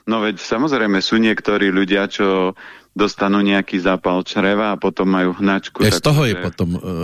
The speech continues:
Speaker 2: hnačka, ale zápal
Speaker 1: Áno.
Speaker 2: je choroba, by som asi tak
Speaker 1: No
Speaker 2: dal.
Speaker 1: dobre, no dobre, no dobre, tak.
Speaker 2: <laughs> No hnačka, keď vy ste vystrelili, to lepšie. <laughs>
Speaker 1: <laughs> No veď, to je klasika. Takže,
Speaker 2: E,
Speaker 1: a-, ale,
Speaker 2: a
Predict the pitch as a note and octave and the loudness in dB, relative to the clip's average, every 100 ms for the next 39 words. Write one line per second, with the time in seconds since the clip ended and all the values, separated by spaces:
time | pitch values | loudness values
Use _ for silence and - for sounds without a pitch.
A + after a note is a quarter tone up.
0 | F2+ F#2 F2+ E2+ - F2 F2 F#2 F#2 D#2+ | 0 2 2 0 0 2 4 4 2 0
1 | F2+ G#2 G#2 A2+ G2+ E2+ - F2 F2 E2+ | 2 2 4 2 2 0 -2 0 0 -2
2 | E2 - E2+ E2+ - F#2 F#2 F2 - G2+ | -2 -4 -2 -2 -2 -2 -2 -2 2 4
3 | A#2+ C3+ F2+ E2+ A#2+ C#3+ G2+ D2+ D#2 E2 | 4 2 -2 -2 -2 0 0 0 -2 -2
4 | F#2+ F2 D2 C2+ - F2+ F2+ A#2+ C3+ A#2 | -2 0 0 -2 0 0 2 2 4 2
5 | G2 F2+ E2 D#2+ - - - _ - G2+ | 0 0 -2 -6 -12 -20 -20 _ 2 4
6 | A2+ A2+ - G2+ F#2+ A#2+ D3+ - B2 C3 | 4 4 2 0 2 2 2 0 0 0
7 | - C3+ C3 B2+ B2+ B2+ B2 C3+ - - | 0 0 2 0 -2 0 2 0 0 -2
8 | F2 F2+ - D#3+ A#5 - - C#4+ C3 - | -2 -2 0 -2 -2 -6 -8 -4 0 0
9 | D3 - - A#2 C3 B2+ B2+ G#2+ - - | 0 0 0 0 2 2 0 -2 -2 -2
10 | A2+ - B2 A#2 A2 E3+ - C#3+ C3 C#3+ | -2 0 0 2 0 -4 -4 0 0 2
11 | E3+ D#3 C#3+ A#2+ G#2+ - C#3+ A2+ G#2 - | 0 0 0 -2 -4 -8 -4 -2 -2 -6
12 | - - _ - - A#2 - A2 A2+ A2+ | -20 -20 _ -8 -2 0 2 2 0 -4
13 | - B2+ B2 - B2+ C3+ | -8 -4 -4 -2 -2 0